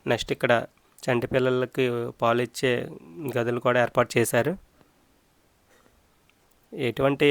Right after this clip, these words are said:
అసౌకర్యాలు కలగకుండా చాలా, చాలా అంటే చాలా ఆలయం కమిటీ వాళ్ళు అయితే జాగ్రత్తలు అయితే తీసుకుంటున్నారు. రాష్ట్ర పండుగ గుర్తింపు లభించింది కాబట్టి ఇంకా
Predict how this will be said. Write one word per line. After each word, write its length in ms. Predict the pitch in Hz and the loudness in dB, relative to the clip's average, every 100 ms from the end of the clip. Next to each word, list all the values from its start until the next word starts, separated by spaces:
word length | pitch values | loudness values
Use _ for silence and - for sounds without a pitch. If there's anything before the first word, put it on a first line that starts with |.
| 135 | 4
అసౌకర్యాలు 720 | 127 135 123 131 131 131 131 127 - _ _ _ - | 4 2 4 4 4 4 2 -2 -8 _ _ _ -2
కలగకుండా 480 | 117 120 - 127 127 - 120 | 2 2 4 4 4 4 6
చాలా, 280 | 113 123 131 127 | 6 8 8 6
చాలా 220 | 123 120 127 127 | 2 4 4 2
అంటే 160 | 123 131 | 0 0
చాలా 220 | 123 123 127 120 | 2 6 6 6
ఆలయం 320 | 120 127 127 131 - - _ - - - | 4 4 2 -2 -8 -18 _ -20 -20 -4
కమిటీ 240 | 131 120 131 | 0 2 4
వాళ్ళు 160 | 127 123 | 4 4
అయితే 140 | 117 127 120 | 2 2 2
జాగ్రత్తలు 360 | 113 123 131 123 | 2 2 2 0
అయితే 120 | 127 120 | 0 -2
తీసుకుంటున్నారు. 680 | 113 - 123 - 120 117 202 - - - _ - - - _ | -2 0 0 2 2 2 -2 -10 -20 -20 _ -20 -20 -20 _
రాష్ట్ర 320 | 127 120 - 127 | 4 4 4 2
పండుగ 340 | 131 127 127 127 | 4 4 2 2
గుర్తింపు 420 | 123 - 131 123 131 123 123 | 0 -2 -2 2 2 2 2
లభించింది 460 | 120 127 - 123 123 | 2 0 0 -2 2
కాబట్టి 400 | 120 123 120 131 135 - - _ | 2 2 0 -2 -4 -10 -20 _
ఇంకా 180 | 123 113 | -2 4